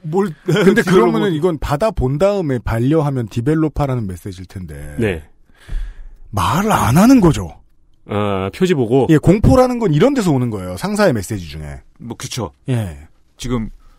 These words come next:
Speaker 1: 어, 보고서 메일로 보내-, 보내고,
Speaker 2: 음.
Speaker 1: 예? 회의를 열기로 했는데,
Speaker 3: 네.
Speaker 1: 회의 안 하는 거죠.
Speaker 2: 음.
Speaker 1: 네.
Speaker 2: 제가 지난 육 년간 그 알실 방송분을 취소했던 게 딱 세 번 있어요.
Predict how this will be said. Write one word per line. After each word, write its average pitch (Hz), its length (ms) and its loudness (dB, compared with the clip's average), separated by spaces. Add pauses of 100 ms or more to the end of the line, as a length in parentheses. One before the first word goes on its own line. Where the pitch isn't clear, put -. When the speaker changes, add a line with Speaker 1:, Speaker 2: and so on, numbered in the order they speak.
(160)
Speaker 1:
어, 123 200 -2
보고서 147 340 0
메일로 143 280 4
보내-, 135 360 0
보내고, 127 580 -2 (140)
Speaker 2:
음. 78 260 -12
Speaker 1:
예? 151 140 -4 (320)
회의를 214 260 -2
열기로 127 360 2
했는데, 98 480 -4
Speaker 3:
네. 98 320 -6
Speaker 1:
회의 220 140 2
안 127 180 0
하는 143 200 2
거죠. 82 240 -6 (120)
Speaker 2:
음. 87 280 -10 (100)
Speaker 1:
네. - 80 -14 (220)
Speaker 2:
제가 160 260 0
지난 156 420 0
육 123 120 -2
년간 180 540 -2
그 - 200 -2
알실 175 480 0
방송분을 160 680 -2
취소했던 208 440 -6
게 156 80 -6
딱 185 140 -6
세 - 160 -2
번 156 140 -4
있어요. - 320 -12